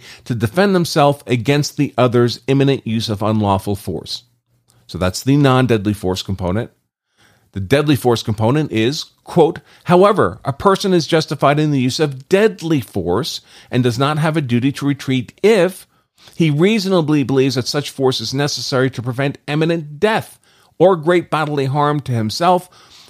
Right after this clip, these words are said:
or to prevent the imminent commission of a forcible felony." Close quote. Now, I do want to note what I just read you is the version of the Florida Self-Defense Statute, seven seven six oh one two,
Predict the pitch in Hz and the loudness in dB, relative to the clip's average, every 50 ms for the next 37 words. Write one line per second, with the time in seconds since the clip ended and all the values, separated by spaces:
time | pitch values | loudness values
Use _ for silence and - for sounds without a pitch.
0 | - _ _ 156 175 185 180 - 175 139 147 127 131 147 147 143 143 127 - - | -20 _ _ 4 4 4 4 2 -2 -4 -2 -2 -2 -2 -2 0 -2 -4 -4 -2
1 | 131 143 135 127 117 - 131 120 120 113 - 120 107 - 101 107 113 110 - - | -2 0 0 -2 -2 -4 -2 -2 -2 -2 -4 -4 -4 -4 -4 -2 -4 -4 -2 -2
2 | 110 110 104 - 98 92 104 - - 90 85 87 80 69 62 58 101 - _ _ | -4 -4 -4 -4 -6 -6 -6 -4 -4 -6 -6 -6 -8 -10 -12 -16 -18 -20 _ _
3 | _ _ _ _ - - 127 120 113 104 - - 95 76 - - - _ _ _ | _ _ _ _ -2 2 4 4 4 2 -2 -6 -8 -8 -8 -10 -14 _ _ _
4 | _ _ _ _ _ _ _ _ _ _ 123 131 - - 123 120 110 175 196 202 | _ _ _ _ _ _ _ _ _ _ -2 0 0 2 0 0 2 2 2 4
5 | 208 190 151 131 131 143 139 - 120 113 113 113 131 143 - - 120 123 127 120 | 4 4 4 4 4 4 4 2 2 2 2 2 0 -2 -2 2 2 2 2 2
6 | 135 147 143 131 107 107 107 87 113 120 120 123 117 131 127 - - 110 120 123 | 0 0 0 0 0 -2 -2 0 2 2 2 2 0 -2 -2 0 0 0 0 -2
7 | 113 - - _ _ _ 110 - - 120 117 113 113 113 - 123 107 104 - - | -6 -12 -18 _ _ _ -8 -6 -2 0 0 2 2 0 0 0 0 0 -2 -4
8 | - 101 98 - - - 131 135 131 - 139 131 113 - - 117 104 110 104 - | -4 -4 -4 -4 -2 0 0 0 0 -2 -4 -4 -4 -2 -2 -2 -2 -2 -4 -4
9 | 113 104 98 95 - - 127 117 - - 113 123 120 107 110 110 104 - - 147 | -4 -4 -6 -6 -4 -4 -4 -4 -2 -2 -2 0 0 0 -2 -4 -4 -2 0 2
10 | 156 170 160 | 2 2 0